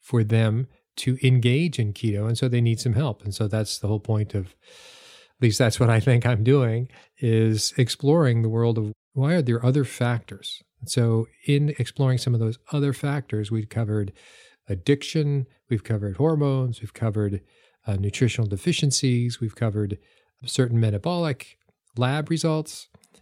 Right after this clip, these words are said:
and we'll go further. We'll even get to more on genome and aspects. So these are all just contributions that make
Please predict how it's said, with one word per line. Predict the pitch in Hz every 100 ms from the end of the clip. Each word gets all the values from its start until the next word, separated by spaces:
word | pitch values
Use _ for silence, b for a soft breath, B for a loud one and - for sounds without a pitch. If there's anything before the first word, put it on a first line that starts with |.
| _
and | 135
we'll | 139
go | 139 160
further. | - 208 104 90 _
We'll | 110 117
even | 123 123
get | 127
to | 131 120 117 120 - -
more | 123 127 127
on | 123
genome | 110 120 143 107 98 101
and | 104
aspects. | 101 - 101 95 -
So |
these | 123 185
are | 160 147
all | 175
just | 151 131 - b b b -
contributions | - 156 143 127 123 202 175 120 107 113 -
that | 120
make | 123 120 -